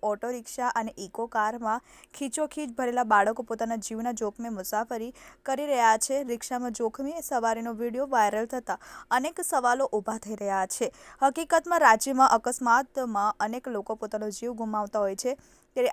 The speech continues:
આવી રીતે મુસાફરી જોખમી સાબિત થઈ શકે છે. ત્યારે આ વીડિયો વાયરલ થયા બાદ પણ શિક્ષણ વિભાગ દ્વારા કાર્યવાહી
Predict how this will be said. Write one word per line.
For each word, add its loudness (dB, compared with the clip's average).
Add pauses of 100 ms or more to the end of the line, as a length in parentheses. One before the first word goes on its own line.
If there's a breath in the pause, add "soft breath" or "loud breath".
આવી 4
રીતે -4
મુસાફરી -2
જોખમી -4
સાબિત 2
થઈ -6
શકે -8
છે. -6
ત્યારે -2
આ 4
વીડિયો -4
વાયરલ 0
થયા 0
બાદ 4 (340 loud breath)
પણ 4
શિક્ષણ -6
વિભાગ -2
દ્વારા 2
કાર્યવાહી 0